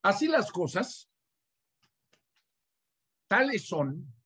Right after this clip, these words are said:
según la tradición hebrea, los principales escribas o doctores que se sentaron en el Sanedrín durante el proceso de Jesús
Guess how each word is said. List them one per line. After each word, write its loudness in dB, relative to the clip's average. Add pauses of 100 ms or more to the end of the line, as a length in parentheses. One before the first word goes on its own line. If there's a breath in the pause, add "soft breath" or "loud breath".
(440)
según 0
la 2
tradición -4
hebrea, -2 (840)
los 4
principales 0
escribas -2
o -4
doctores -4 (580)
que 2
se 0
sentaron 2
en 0
el -4
Sanedrín 0 (180)
durante -2
el -4
proceso -2
de -8
Jesús -6